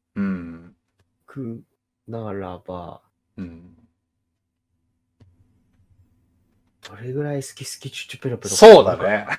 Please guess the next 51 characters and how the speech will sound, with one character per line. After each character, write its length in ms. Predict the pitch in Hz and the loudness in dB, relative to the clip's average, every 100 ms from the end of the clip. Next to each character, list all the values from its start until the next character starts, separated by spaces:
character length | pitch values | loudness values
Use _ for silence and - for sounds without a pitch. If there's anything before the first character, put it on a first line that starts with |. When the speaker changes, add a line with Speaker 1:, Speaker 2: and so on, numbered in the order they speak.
| - 190 | 2 4
Speaker 1:
<laughs> 280 | 269 320 311 | 4 2 0
そ 300 | - 208 180 | 6 8 8
う 20 | |
だ 120 | 98 | 4
ね。 240 | 87 95 - _ _ _ _ - | -2 -8 -8 _ _ _ _ -14
Speaker 2:
う 60 | 110 | -10
ん。 460 | 104 101 98 95 95 _ _ _ - | -10 -10 -10 -14 -18 _ _ _ -2
Speaker 1:
そ 200 | 156 101 | 0 0
う 20 | |
だ 80 | 85 | -4
ね。 280 | 85 82 - _ _ _ _ | -14 -20 -20 _ _ _ _
で 80 | 262 | -2
も 80 | - | 2
こ 80 | 117 | 2
れ 60 | 110 | 4
ま 120 | 120 | 2
あ 80 | 104 | 4
別 200 | 156 - | 0 2
居 140 | 381 | -2
し 100 | - | 0
て、 140 | - - | -6 -2
俺、 300 | 233 240 240 - _ _ _ _ _ - | 0 0 -2 -12 _ _ _ _ _ -8
ま 160 | 131 117 | 2 4
あ 20 | |
な 80 | 143 | 4
ん 100 | - | 0
か 60 | |
こ 80 | 208 | 0
れ 80 | 220 | 2
も 100 | 208 | 2
変、 260 | 196 135 - | 0 -4 -6
な 140 | 147 | -4
ん 80 | 147 | 0
か 140 | 202 | -2
こ 160 | - 170 | 0 0
じ 100 | 190 | 2
ら 100 | 185 | 0
せ 120 | - | -2
て 80 | 175 | -2
ん 60 | 156 | -2
の 80 | |
か 80 | 90 | -2
わ 100 | 87 | -2
か 100 | 95 | -2
ん 60 | 92 | -4
な 60 | |
い 40 | 85 | -10
で 20 | |
す 80 | - | -14
け 80 | 87 | -18
ど、 260 | 65 - | -18 -20